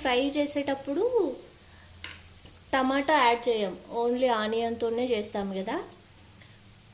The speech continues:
మనం ఈ విధంగా ఫ్రై లేకుండా చేసినప్పుడు ఒక టమాటాను యాడ్ చేసినామంటే మనకు ఆ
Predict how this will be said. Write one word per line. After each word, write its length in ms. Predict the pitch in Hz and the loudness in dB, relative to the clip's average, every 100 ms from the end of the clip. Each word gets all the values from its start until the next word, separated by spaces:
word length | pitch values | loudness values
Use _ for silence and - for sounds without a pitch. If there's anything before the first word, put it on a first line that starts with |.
| 269 | 0
మనం 140 | 262 262 | 2 4
ఈ 20 | 254 | 4
విధంగా 300 | 254 269 294 - | 4 4 2 2
ఫ్రై 160 | 247 240 262 | 4 4 4
లేకుండా 340 | 269 277 262 254 | 2 2 2 4
చేసినప్పుడు 500 | 240 - 240 240 285 302 | 2 2 -2 -2 2 2
ఒక 120 | 294 240 | 0 -2
టమాటాను 460 | 233 233 247 269 240 | 0 0 0 0 0
యాడ్ 160 | 220 208 | -2 -2
చేసినామంటే 640 | 220 214 208 190 190 190 349 679 - - - - - - - - - - - - - - - - - - 262 | -4 -4 -6 -4 -6 -2 0 0 -2 -16 -20 -20 -20 -20 -20 -20 -20 -20 -20 -20 -20 -20 -20 -20 -20 -8 0
మనకు 260 | 254 254 | 0 4
ఆ 60 | 247 | 4